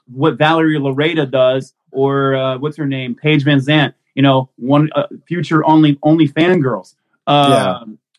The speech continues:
Speaker 1: but then, like, she's like, "Fuck this shit. I'm a goddamn monk."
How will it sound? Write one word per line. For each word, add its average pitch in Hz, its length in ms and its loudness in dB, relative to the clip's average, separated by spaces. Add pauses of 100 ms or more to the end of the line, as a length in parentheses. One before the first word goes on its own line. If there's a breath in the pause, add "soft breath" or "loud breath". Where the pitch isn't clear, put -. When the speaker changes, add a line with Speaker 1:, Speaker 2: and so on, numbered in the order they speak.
(100)
Speaker 1:
but 143 220 -12
then, 180 200 -6
like, 165 180 0
she's 160 240 -12
like, 143 360 0
"Fuck 175 220 -4
this 165 160 -10
shit. 139 300 -2
I'm 160 140 -2
a 165 60 -2
goddamn 131 460 0
monk." 151 360 0